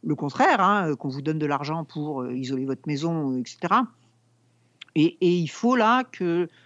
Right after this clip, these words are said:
euh, de toute urgence, entre guillemets, euh, surtout dans nos sociétés développées, euh, on, on freine notre consommation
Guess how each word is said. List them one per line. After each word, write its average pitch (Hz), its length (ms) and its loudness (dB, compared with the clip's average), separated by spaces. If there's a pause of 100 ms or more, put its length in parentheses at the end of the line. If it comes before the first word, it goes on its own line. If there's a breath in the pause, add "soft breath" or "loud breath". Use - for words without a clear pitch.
(220 soft breath)
euh, - 320 -6
de 147 680 -6
toute 147 240 -6
urgence, 156 440 0
entre 151 240 -4
guillemets, 170 720 0
euh, 143 340 -4
surtout 165 340 -6
dans 165 120 0
nos 151 100 -2
sociétés 151 420 -6
développées, 147 540 0 (580 loud breath)
euh, - 560 -8 (200)
on, 143 200 -4
on 151 120 -2
freine 233 480 2
notre 196 180 2
consommation 220 920 -2